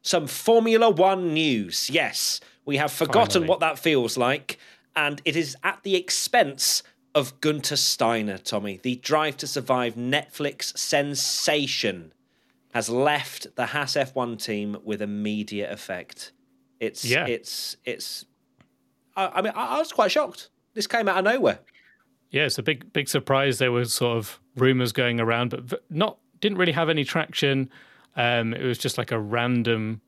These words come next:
Speaker 2: comment, uh, that barely got any traction on Twitter or anything, and it was kinda like, "I don't know if I believe this or not."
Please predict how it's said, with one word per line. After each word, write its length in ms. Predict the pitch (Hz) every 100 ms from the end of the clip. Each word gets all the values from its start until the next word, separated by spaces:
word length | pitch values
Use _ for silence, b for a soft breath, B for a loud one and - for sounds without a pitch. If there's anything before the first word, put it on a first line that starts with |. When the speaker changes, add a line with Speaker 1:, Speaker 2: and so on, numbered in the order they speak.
| _ -
Speaker 2:
comment, 600 | 131 113 104 - - - -
uh, 420 | 110 107 104 104 _ -
that 200 | 110 - _ _ _ -
barely 360 | 156 156 147
got 180 | 131 139
any 100 | 123
traction 320 | 117 131 135
on 80 | 117
Twitter 320 | - 131 -
or 40 | 110
anything, 320 | 107 - 107
and 80 | 110
it 20 |
was 80 | -
kinda 180 | 120 113
like, 360 | 107 110 - _ b b b -
"I 80 | 139
don't 140 | 151
know 80 | 131
if 80 | 123
I 80 |
believe 300 | 120 131 123
this 180 | 107 -
or 80 | 104
not." 240 | 104 -